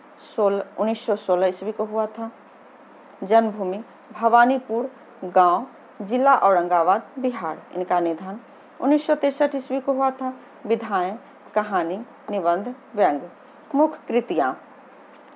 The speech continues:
निबंध और ललित निबंध, हृदय और मस्तिष्क, शील और स्वभाव, आदर्श नागरिक, एक पैसा और एक मिनट आदि। कविता, प्रणति किसान की ओर से यही गृहस्थी की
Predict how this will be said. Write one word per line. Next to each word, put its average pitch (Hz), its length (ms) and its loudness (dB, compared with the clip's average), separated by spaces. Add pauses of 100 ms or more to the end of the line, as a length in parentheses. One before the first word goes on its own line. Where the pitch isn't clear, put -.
निबंध 233 440 4
और 240 200 8
ललित 196 360 2
निबंध, 151 340 0 (400)
हृदय 262 220 2
और 262 260 6
मस्तिष्क, - 920 -8
शील 294 340 2
और 196 200 6
स्वभाव, 151 600 -2 (380)
आदर्श 226 540 0
नागरिक, 156 460 -2 (360)
एक 269 180 0 (100)
पैसा 247 440 -2 (140)
और 208 220 0 (100)
एक 240 220 -2
मिनट 202 320 -6 (100)
आदि। 160 260 -2 (960)
कविता, 175 400 0 (480)
प्रणति 220 500 2 (140)
किसान 208 400 -2
की 226 300 -8 (460)
ओर 262 200 6
से 269 220 0
यही 269 320 0
गृहस्थी 247 520 -4
की 254 220 -6